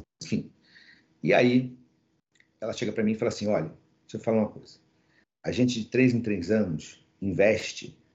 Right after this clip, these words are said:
em marcas, é, promissoras. E, e eu queria investir em vocês. Ou seja, eu vou te dar uma loja,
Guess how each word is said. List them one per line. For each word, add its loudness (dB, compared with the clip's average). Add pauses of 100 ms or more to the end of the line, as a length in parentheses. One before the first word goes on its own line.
(300)
em -2
marcas, -4 (600)
é, 0
promissoras. 2 (720)
E, 2 (160)
e 4
eu 6
queria 6
investir 2
em 2
vocês. 0
Ou 2
seja, 0 (220)
eu -4
vou 2
te -4
dar 4
uma 4
loja, 2